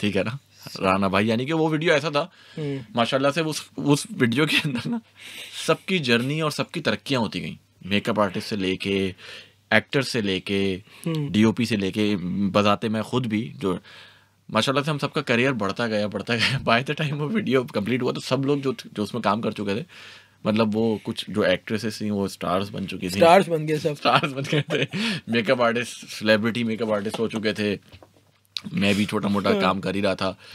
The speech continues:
Speaker 1: और फिर जो है ये नामालूम अफराद वाली चीज़ जो है वो शुरू हो गई और मैं
Speaker 2: हम्म।
Speaker 1: फिल्म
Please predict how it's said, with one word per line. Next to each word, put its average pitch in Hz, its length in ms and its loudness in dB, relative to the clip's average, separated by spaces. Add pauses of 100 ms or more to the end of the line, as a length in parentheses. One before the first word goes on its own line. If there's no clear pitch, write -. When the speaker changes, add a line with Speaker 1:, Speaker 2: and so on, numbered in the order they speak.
(340)
Speaker 1:
और 110 200 6 (640)
फिर 135 140 2
जो 139 120 2
है 131 100 2
ये 131 80 0
नामालूम 92 400 -4
अफराद 87 340 -6 (560)
वाली 85 240 0
चीज़ 85 300 -6
जो 85 80 -2
है 85 60 2
वो 85 100 -2
शुरू 87 240 -4
हो 87 120 -2
गई 87 100 -2
और 87 180 0
मैं 85 220 -4
Speaker 2:
हम्म। 135 200 -6 (140)
Speaker 1:
फिल्म 85 260 0